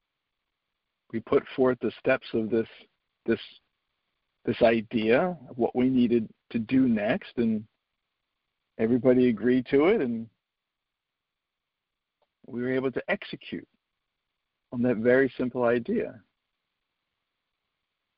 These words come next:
But that idea didn't, it wasn't mine before. I didn't have it.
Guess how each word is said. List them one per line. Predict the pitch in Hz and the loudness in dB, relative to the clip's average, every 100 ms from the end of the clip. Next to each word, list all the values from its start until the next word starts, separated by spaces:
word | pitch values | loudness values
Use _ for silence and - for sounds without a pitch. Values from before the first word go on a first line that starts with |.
| _ _ _ _ _ _ _ _ _ _ _ _ _ _ - | _ _ _ _ _ _ _ _ _ _ _ _ _ _ -12
But | 120 | -2
that | 143 | 2
idea | 147 147 139 160 156 | 4 2 2 0 0
didn't, | 143 139 135 117 _ _ _ - _ _ _ _ _ _ _ _ _ _ _ - | -2 -4 -4 -6 _ _ _ -20 _ _ _ _ _ _ _ _ _ _ _ -6
it | |
wasn't | 120 139 135 127 | 0 0 0 2
mine | 127 151 160 107 98 _ _ _ _ _ _ - _ _ _ _ _ _ _ - | 2 2 -2 -4 -8 _ _ _ _ _ _ -20 _ _ _ _ _ _ _ -14
before. | 110 - 107 - - _ _ _ _ _ _ _ _ _ _ _ _ _ _ _ _ _ - | -10 -6 -6 -8 -12 _ _ _ _ _ _ _ _ _ _ _ _ _ _ _ _ _ -6
I | 117 | 0
didn't | 151 123 | 0 2
have | 123 165 175 | 4 4 2
it. | - | -8